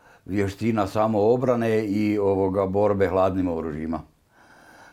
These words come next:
I uglavnom, ta ljubav je ostala i dan danas i koliko mi zdravlje dozvoljava i omogućuje, još uvijek, ovoga, se trudim tu i tam koju stvar usavršiti,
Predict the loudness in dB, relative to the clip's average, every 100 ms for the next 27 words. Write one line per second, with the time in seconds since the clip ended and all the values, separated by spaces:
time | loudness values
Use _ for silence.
0 | _ -4 0 2 2 2 0 -2 0 2
1 | 2 2 2 0 -2 -10 _ _ _ -20
2 | _ _ _ 0 0 2 2 2 2 2
3 | 2 0 0 0 2 2 0 2 2 2
4 | -2 -4 -6 -2 -2 -2 -6 -18 _ _
5 | _ -4 0 0 0 -2 0 2 2 0
6 | -2 -2 -2 0 2 2 2 2 4 2
7 | 2 0 0 -2 0 0 2 0 -2 -2
8 | -2 -2 -4 -4 -2 0 0 -2 -12 -20
9 | -12 -6 -6 -2 -2 0 0 -4 -14 -20
10 | _ -2 0 0 0 0 -2 -2 -2 0
11 | 0 0 -4 -6 -6 -4 -6 -6 -6 -4
12 | -6